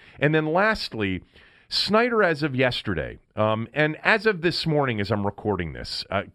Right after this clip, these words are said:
although I haven't gotten an update, uh, since yesterday morning, but he hadn't made up his mind about Bruce or about Jay or about anybody. But again, the challenge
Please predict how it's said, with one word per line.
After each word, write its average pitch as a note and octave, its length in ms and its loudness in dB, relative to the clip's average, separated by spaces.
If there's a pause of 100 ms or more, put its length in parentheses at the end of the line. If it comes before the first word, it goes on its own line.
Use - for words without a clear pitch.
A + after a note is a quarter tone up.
(100)
although A2 280 2
I A#2 80 2
haven't B2+ 240 -2
gotten G#2+ 260 -2
an F#2 100 0
update, E2 420 -6 (580)
uh, D#2 220 -4
since - 560 -6
yesterday E2 760 -2
morning, D#2+ 520 -6 (520)
but C#3 260 2
he F#3+ 180 0
hadn't G#3+ 420 2
made A3+ 220 4
up A#3 120 2
his B2+ 200 0
mind B2 560 0 (360)
about G#2 380 2
Bruce F2+ 520 -4 (280)
or A#2+ 160 4
about G2+ 340 0
Jay E2 460 -4 (140)
or D#3 80 2
about A3 240 6
anybody. B3+ 580 0 (380)
But F#3 100 6
again, G3 400 0
the C3+ 100 -4
challenge D#3+ 1000 -2